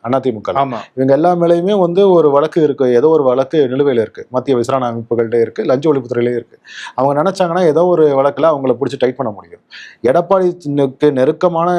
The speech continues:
Speaker 1: இடங்கள்ல இருந்து வருமான வரித்துறை சோதனை நடத்தி அவங்களும் ஒரு பெரிய டாக்குமெண்ட்ஸ் எடுத்து சீஸ் பண்ணி வச்சிருக்காங்க.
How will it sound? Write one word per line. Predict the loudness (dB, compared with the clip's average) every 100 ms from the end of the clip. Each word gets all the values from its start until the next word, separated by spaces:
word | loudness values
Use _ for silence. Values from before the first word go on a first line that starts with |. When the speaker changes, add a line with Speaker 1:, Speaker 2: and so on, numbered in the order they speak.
| 0
Speaker 1:
இடங்கள்ல | 0 0 0 0
இருந்து | 0 0
வருமான | 0 0
வரித்துறை | 0 0 0 0
சோதனை | 0 0 -2
நடத்தி | -2 -4 0 0
அவங்களும் | 0 -2 -2 0 0
ஒரு | 0 -2
பெரிய | -2 2 2 2
டாக்குமெண்ட்ஸ் | -2 -4 -4 -2
எடுத்து | -2 -6
சீஸ் | -8 -6
பண்ணி | -4 -4
வச்சிருக்காங்க. | -6 -8 -10